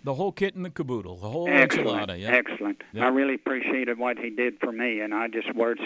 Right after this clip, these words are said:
Speaker 2: can express my gratitude. Thank you very much, gentlemen. You all have a good day.
Speaker 1: See you, Ben.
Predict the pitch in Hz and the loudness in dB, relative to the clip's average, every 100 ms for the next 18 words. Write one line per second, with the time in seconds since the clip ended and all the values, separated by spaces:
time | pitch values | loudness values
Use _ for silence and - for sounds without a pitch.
0 | - 117 104 - - 120 - 117 113 113 | -2 -2 -2 -4 -2 -2 -2 -6 -2 -2
1 | 104 101 - 104 107 - - - - 127 | -2 -4 -2 -4 -4 -16 -20 -20 -4 0
2 | - 120 123 117 123 120 - 127 127 147 | 2 4 2 2 -2 -4 -2 0 2 2
3 | 135 117 113 113 113 110 104 120 - 110 | 2 2 2 0 -2 -4 0 0 0 -2
4 | 107 101 - 156 123 123 104 | -2 -6 -4 -4 -4 -6 -8